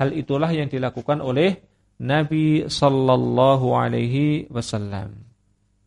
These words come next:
Ya. Ikhwati wa akhwati fillah rahimani wa rahimakumullah. Eh, kemudian terakhir yang ingin kita sampaikan bahwa,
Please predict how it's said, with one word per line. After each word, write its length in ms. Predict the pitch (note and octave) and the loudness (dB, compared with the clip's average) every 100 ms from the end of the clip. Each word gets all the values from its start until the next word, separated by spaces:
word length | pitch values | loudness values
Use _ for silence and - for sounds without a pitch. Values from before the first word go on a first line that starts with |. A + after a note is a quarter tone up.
| _ _ _ _ _ _ _ _ _ _ _ _ - | _ _ _ _ _ _ _ _ _ _ _ _ -20
Ya. 160 | G#2+ - _ _ _ _ _ _ _ _ _ _ _ _ _ _ _ _ _ _ _ _ _ _ _ _ _ _ | -20 -20 _ _ _ _ _ _ _ _ _ _ _ _ _ _ _ _ _ _ _ _ _ _ _ _ _ _
Ikhwati 320 | E3 F3+ E3+ F3+ | 0 6 6 6
wa 80 | |
akhwati 320 | D3 D#3+ D#3 D3+ | 4 4 2 2
fillah 240 | E3+ D#3+ | 4 4
rahimani 560 | D3+ D#3+ E3 D3+ C#3+ C3+ | 4 2 4 2 2 2
wa 80 | |
rahimakumullah. 800 | C3 C3 C3 B2+ B2 B2+ E3 F3+ - _ _ _ _ _ _ | 2 2 -2 -4 -2 4 4 4 -2 _ _ _ _ _ _
Eh, 320 | C3 B2 B2 | -6 -4 -4
kemudian 560 | - C#3 D3 F3+ F3+ F3+ _ | -2 2 6 6 4 -4 _
terakhir 400 | D3 D#3+ F#3+ E3+ | 2 4 6 4
yang 80 | D3 C#3 | 2 -2
ingin 80 | C3 | -4
kita 240 | B2 B2+ | -2 -2
sampaikan 880 | - B2 A#2+ A#2 D3+ E3 E3+ E3+ D#3 | -2 -4 -4 0 2 2 0 -2 -2
bahwa, 640 | D#3 B2+ B2+ D3 E3 F3+ | -2 0 4 4 4 2